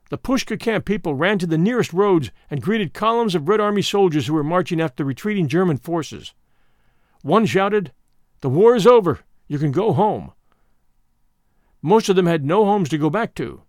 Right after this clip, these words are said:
but the message wasn't lost on them. They wept for joy. The following morning, after all they owned had been packed on horses and carts, the entire group gathered in the square. Each person, by orders,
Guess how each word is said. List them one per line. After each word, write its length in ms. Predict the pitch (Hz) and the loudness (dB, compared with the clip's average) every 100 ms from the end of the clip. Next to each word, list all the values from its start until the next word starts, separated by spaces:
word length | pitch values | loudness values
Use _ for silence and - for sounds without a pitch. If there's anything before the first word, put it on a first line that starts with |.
| - | -18
but 120 | - | -10
the 80 | 135 | -6
message 340 | 185 190 165 | -4 -2 -2
wasn't 320 | 156 175 143 | 0 0 -2
lost 300 | 160 202 - | -2 -4 -4
on 140 | 113 120 | -8 -8
them. 180 | 127 - _ - _ - | -10 -12 _ -20 _ -6
They 80 | 143 | -4
wept 320 | 127 180 - | -2 -2 -2
for 100 | 196 | -2
joy. 460 | 135 156 113 71 - - _ _ _ _ _ _ _ _ _ _ _ - | 0 -2 -4 -12 -18 -20 _ _ _ _ _ _ _ _ _ _ _ -12
The 80 | |
following 360 | 113 247 240 180 | -4 0 4 4
morning, 360 | 180 165 95 76 | 2 -2 -6 -10
after 240 | - 139 165 | -10 -6 -2
all 180 | 190 220 | 0 2
they 160 | 196 | 2
owned 160 | 202 196 | 2 2
had 100 | 165 | 0
been 120 | 160 | 0
packed 320 | - 190 185 | -4 -6 -4
on 120 | 156 | -6
horses 380 | 107 190 190 180 | -4 -4 -4 -6
and 100 | 151 | -6
carts, 420 | - 170 120 - _ _ | -6 -6 -6 -10 _ _
the 100 | - | -6
entire 340 | 139 - 240 214 | -6 -2 -2 -2
group 380 | 117 214 180 - | 0 0 0 -2
gathered 300 | 170 175 156 | -2 0 0
in 60 | |
the 80 | 143 | -2
square. 540 | - - 160 131 - _ _ _ _ _ _ _ _ _ - | -2 -6 -6 -6 -12 _ _ _ _ _ _ _ _ _ -2
Each 200 | 240 - | -2 0
person, 360 | 226 202 131 120 | -2 -2 -4 -2
by 180 | 147 | -2
orders, 460 | 170 233 175 95 - | 0 0 -2 -4 -12